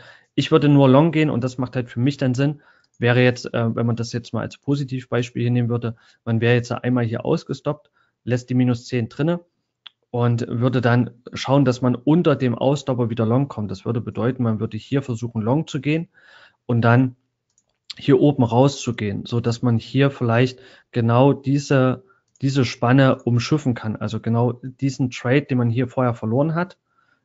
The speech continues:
ja, dass man den sich so zurückerobert, weil man etwas tiefer reingegangen ist vom Ausstopper davor. Dann macht das halt Sinn, wenn man vorher das hier als,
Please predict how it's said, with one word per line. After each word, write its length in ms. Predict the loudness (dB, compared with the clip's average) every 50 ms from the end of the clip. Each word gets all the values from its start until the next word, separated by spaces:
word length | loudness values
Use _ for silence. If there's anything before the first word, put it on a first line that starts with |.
| _ -6
ja, 140 | -2 -2 -2
dass 220 | -2 -2 -6 -4 -2
man 160 | -2 -2 0
den 340 | 2 2 2 2 2 0 -2
sich 300 | -2 -4 -4 -4 -4 -6
so 160 | -4 -4 -4
zurückerobert, 840 | -4 -6 -6 -4 -4 -4 -4 -4 -4 -4 -2 -2 -2 -2 -2 -2 -2
weil 100 | 0 0
man 160 | 0 0 -2
etwas 340 | -6 -8 -8 -8 -8 -8 -8
tiefer 320 | -8 -6 -6 -4 -4 -6
reingegangen 520 | -8 -6 -8 -8 -10 -10 -8 -8 -8 -8
ist 220 | -10 -12 -14 -14 _
vom 200 | -14 -12 -12 -10
Ausstopper 460 | -8 -8 -8 -8 -8 -10 -10 -10 -10
davor. 460 | -12 -14 -16 -12 -8 -6 -6 -6 -8 _ _ _ -20 -20 -20 _ _ _ -20 -16 -6
Dann 200 | 0 2 4 4
macht 200 | 4 4 2 2
das 160 | -2 -4 -2
halt 160 | -4 -6 -4 -2
Sinn, 280 | 0 0 0 0 -2 -4
wenn 100 | -6 -4
man 200 | -4 -4 -6 -6 -10 _
vorher 300 | -10 -6 -4 -2 -2 -2
das 220 | -4 -6 -8 -6
hier 140 | -6 -6 -6
als, 300 | -6 -8 -8 -10 -14